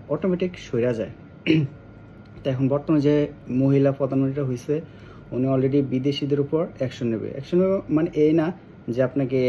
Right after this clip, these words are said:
জাপান থেকে বের করে দেবে। জাপানে যে নিয়ম কানুন আছে সেগুলোকে কঠিন করবে, আর আপনি যদি সেগুলা না মানেন তাহলে আপনাকে তারা দেশে পাঠাইতে মানে দ্বিধাবোধ করবে না। হয়তো প্রথমে সতর্ক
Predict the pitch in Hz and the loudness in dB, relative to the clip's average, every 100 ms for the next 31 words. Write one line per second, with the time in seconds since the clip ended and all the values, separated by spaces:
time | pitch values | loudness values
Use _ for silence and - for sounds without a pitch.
0 | 117 120 135 131 135 123 120 113 117 107 | 2 0 -2 0 0 2 2 0 0 -2
1 | 95 90 - - - - - - - 123 | -4 -10 -14 -20 -20 -20 -20 -20 -16 -10
2 | 123 - 143 156 156 120 139 175 185 175 | -4 2 2 2 0 2 2 2 4 4
3 | 170 175 175 143 143 147 180 - 139 151 | 4 2 0 2 2 2 -2 0 2 2
4 | 165 170 180 175 123 123 151 147 147 - | 4 2 2 0 -4 -4 -2 -2 -2 -2
5 | 131 147 147 - 120 156 190 151 101 - | 0 2 0 -2 -4 0 2 0 -2 -10
6 | - - - 123 123 143 135 147 139 131 | -20 -14 -8 -6 -4 -4 -4 -4 -2 0
7 | 120 120 120 135 - 127 135 156 147 - | 0 -2 -4 -6 -6 -4 -2 -2 -6 -10
8 | - - - 117 113 110 - - - - | -20 -16 -6 -2 -2 -2 -6 -18 -20 -20
9 | - - 139 156 139 135 120 107 101 - | -18 -4 2 4 2 0 -2 -2 -4 -8
10 | - - - - - - 139 139 - 151 | -18 -20 -20 -20 -20 -8 -6 -6 -4 -2
11 | 165 160 123 113 143 | 0 -2 -4 -6 -4